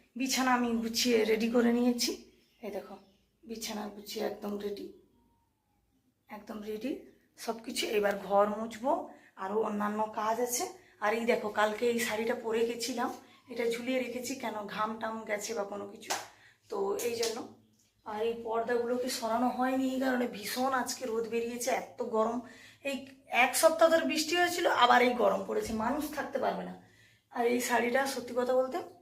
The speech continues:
আমি স্নান করে এসে পাট করে তখন আলমারিতে রাখবো, ঠিক আছে? আর এই আমার আলমারিতে দেখো, তোমাদের একটা জিনিস দেখাই, শাড়িগুলো দেখেছো? এ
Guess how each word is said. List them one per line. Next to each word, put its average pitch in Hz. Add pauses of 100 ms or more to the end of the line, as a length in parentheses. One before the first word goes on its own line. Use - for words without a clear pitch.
(440)
আমি 226 (100)
স্নান 233 (100)
করে 262 (120)
এসে 247 (160)
পাট 214 (100)
করে 214
তখন 208 (160)
আলমারিতে 185
রাখবো, 175 (280)
ঠিক 330
আছে? - (3000)
আর 226
এই 240 (180)
আমার 247 (220)
আলমারিতে 247 (100)
দেখো, 214 (240)
তোমাদের 220
একটা 240
জিনিস 247 (120)
দেখাই, 220 (520)
শাড়িগুলো 254
দেখেছো? - (1000)
এ 233